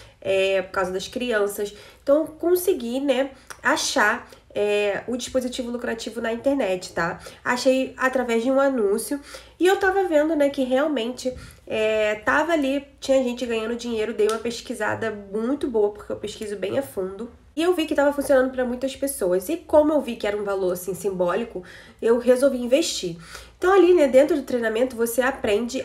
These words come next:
a fazer uma renda, tá? Vendo vídeos, tá bom? Você aprende a ter a renda, você vai ver vídeos e você vai tá ganhando. Quanto mais vídeos você vê, mais você vai ganhar, tá? E eu vou te mostrar, né, quanto que eu ganhei.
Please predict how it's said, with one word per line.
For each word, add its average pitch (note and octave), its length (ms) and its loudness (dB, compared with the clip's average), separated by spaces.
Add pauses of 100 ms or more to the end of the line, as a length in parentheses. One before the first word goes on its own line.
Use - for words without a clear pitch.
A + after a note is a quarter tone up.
a A#3 220 4
fazer B3+ 260 0
uma B3 160 0
renda, A3+ 440 -2
tá? G3+ 240 2
Vendo A3+ 440 -4
vídeos, G#3+ 720 -6
tá E3+ 100 -6
bom? E3 220 -4
Você G3+ 220 -6
aprende G3 520 -2 (320)
a G3+ 160 0
ter G3+ 200 2
a A3+ 80 2
renda, F#3+ 360 0
você G3 260 -4
vai G3 180 2
ver F#3+ 180 0
vídeos G#3+ 400 -8
e A#3 60 -8
você A3+ 180 -8
vai G#3+ 140 -2
tá G#3+ 160 -4
ganhando. G3+ 480 0
Quanto A#3 280 -4
mais C4+ 300 0
vídeos A#3 280 -8
você G#3+ 280 -4
vê, G3 180 2
mais A#3 320 -2
você A#3+ 200 -6
vai A#3 160 -8
ganhar, C#4 440 -2
tá? F3+ 360 0
E C#4 100 2
eu E4 140 4
vou C4+ 180 6
te C#4 140 -2
mostrar, C4 400 2
né, A3+ 140 -2
quanto G#3 280 -4
que - 80 -8
eu A3 60 -4
ganhei. F#3 440 -2